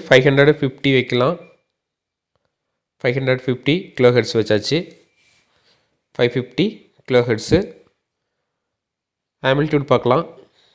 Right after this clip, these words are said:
ஒய் பொசிஷனை மூவ் பண்ணிக்கலாம். அதாவது பார்த்தீங்கன்னா ஆம்பிளிட்யூடு இப்போ ஒரே ஒரு லைன் மட்டும் தான் வந்திருக்கு. அப்போ ஒன் இன்ட்டு ஒன், ஒன் வோல்ட்ஸ். வோல்டேஜ் per டிவிஷன்லேயும் ஒன்று தான் இருக்கு. ஒரு லைன் தான் வந்திருக்கு. அப்போ ஒன் இன்ட்டு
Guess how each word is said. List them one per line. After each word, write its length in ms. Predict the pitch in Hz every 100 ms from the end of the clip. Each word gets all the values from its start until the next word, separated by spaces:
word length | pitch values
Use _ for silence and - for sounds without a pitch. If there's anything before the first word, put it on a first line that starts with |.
| _ _ _ _ _ _ _ _ _ _ _ _ _ 135
ஒய் 160 | 131
பொசிஷனை 240 | 131 - 139
மூவ் 120 | 131 127
பண்ணிக்கலாம். 380 | 120 117 139 - _ _ _ _ _ _ - - _ -
அதாவது 180 | 143 151
பார்த்தீங்கன்னா 320 | 143 143 135
ஆம்பிளிட்யூடு 340 | 139 139 131
இப்போ 140 | - 160 254 - -
ஒரே 140 | 135 151
ஒரு 100 | 139
லைன் 140 | 123 127
மட்டும் 180 | 123 127
தான் 100 | 131
வந்திருக்கு. 320 | 117 110 151 220 -
அப்போ 120 | 123 131
ஒன் 100 | 127 143
இன்ட்டு 200 | 143 139 120
ஒன், 100 | 180 285 - _ _ _ 127
ஒன் 100 | 120 123
வோல்ட்ஸ். 280 | 117 113 - - _ _ _ _ _ _ _ _ _
வோல்டேஜ் 280 | 127 131 143
per 60 | 131
டிவிஷன்லேயும் 400 | 131 127 127 143 123
ஒன்று 140 | 123
தான் 100 | 127
இருக்கு. 200 | - 143 262 - - _ _ _ _ _ _ 135
ஒரு 80 | 131
லைன் 180 | 127 135
தான் 100 | 135
வந்திருக்கு. 320 | 113 104 165 190 143
அப்போ 140 | 139 127
ஒன் 120 | 127
இன்ட்டு 200 | 131 123